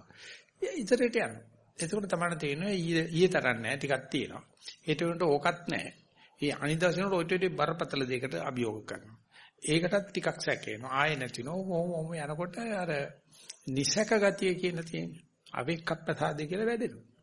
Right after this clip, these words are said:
ඉතින් ඒක නිසා ඉදිරියට එනකොට මේ වගේ අනතුරුදායක නොගිය තැන් වලට යන එක භාවනාවේ දියුණුවක්.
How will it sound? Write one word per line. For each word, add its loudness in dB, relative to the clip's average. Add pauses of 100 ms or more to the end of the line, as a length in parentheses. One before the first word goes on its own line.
(800)
ඉතින් -2
ඒක 2
නිසා -2
ඉදිරියට 0
එනකොට -2
මේ -2
වගේ -4
අනතුරුදායක 2
නොගිය 0
තැන් 0
වලට -2
යන 0
එක 0
භාවනාවේ 2
දියුණුවක්. 4